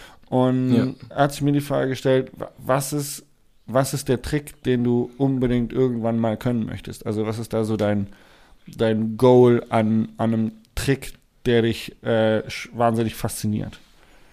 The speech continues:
Speaker 2: Ähm, also ich find Saltos immer extrem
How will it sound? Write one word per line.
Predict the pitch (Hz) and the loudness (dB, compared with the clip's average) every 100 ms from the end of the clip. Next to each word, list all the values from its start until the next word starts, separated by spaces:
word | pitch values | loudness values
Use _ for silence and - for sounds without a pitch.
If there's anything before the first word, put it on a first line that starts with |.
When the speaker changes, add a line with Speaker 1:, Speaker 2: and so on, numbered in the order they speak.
| - - - - - - - - - - - - | -20 -20 -20 -20 -20 -20 -20 -20 -20 -20 -20 -8
Speaker 2:
Ähm, | 117 110 107 104 104 104 92 - _ _ _ _ _ _ - - | 2 4 6 6 4 4 0 -8 _ _ _ _ _ _ -8 2
also | 120 | 4
ich | 120 - | 4 6
find | 120 113 101 - - - - | 8 8 6 -4 -14 -16 -4
Saltos | 117 101 110 110 101 98 | -2 4 4 4 2 0
immer | 98 95 | 0 0
extrem | 95 - - 92 | -2 -4 -6 -4